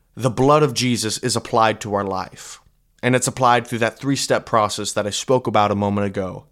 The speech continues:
Repentance, baptism in Jesus' name, receiving the Holy Ghost, God dwelling inside of you. Jesus then finished his statement by saying this, "Some are gonna accept the light, but some will reject it because they simply wanted darkness more."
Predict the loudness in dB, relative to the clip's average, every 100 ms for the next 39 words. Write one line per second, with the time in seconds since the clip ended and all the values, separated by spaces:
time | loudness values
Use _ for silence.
0 | _ _ -10 -2 0 0 -4 -12 -6 0
1 | 0 0 -4 -2 -2 -2 -4 -4 -6 -6
2 | -8 -10 -16 _ -12 -4 -2 0 2 0
3 | 0 -2 -4 -10 -14 -16 -18 _ 2 4
4 | 2 -4 _ _ _ 0 4 4 4 0
5 | -2 0 -2 -2 -6 -14 -18 _ _ -2
6 | 2 2 2 2 2 2 0 0 0 -2
7 | -2 -2 0 0 -2 0 0 0 0 -4
8 | -8 -12 -14 _ _ _ 0 2 2 2
9 | 2 2 2 2 2 -2 -2 -4 -6 _
10 | _ _ 0 4 4 4 4 4 2 2
11 | -2 -4 -12 -12 _ _ -8 -4 -2 0
12 | 0 0 0 0 0 0 0 -2 -2 -2
13 | -4 -4 -6 -10 -10 -14 _ -8 -8 -8